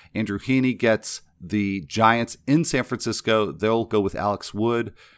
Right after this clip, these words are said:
And then a couple of starters who probably aren't gonna go as deep,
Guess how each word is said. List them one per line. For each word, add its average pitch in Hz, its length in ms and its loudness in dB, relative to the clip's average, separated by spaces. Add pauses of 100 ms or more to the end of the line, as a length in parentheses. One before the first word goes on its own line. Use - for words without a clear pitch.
(180)
And 117 160 0
then 131 80 4
a 131 60 2
couple 180 320 2
of 175 80 0
starters 143 320 2
who 123 140 -2 (320)
probably 233 260 4
aren't 170 140 6
gonna 123 180 0
go 117 220 4
as 92 220 -2
deep, 104 360 -4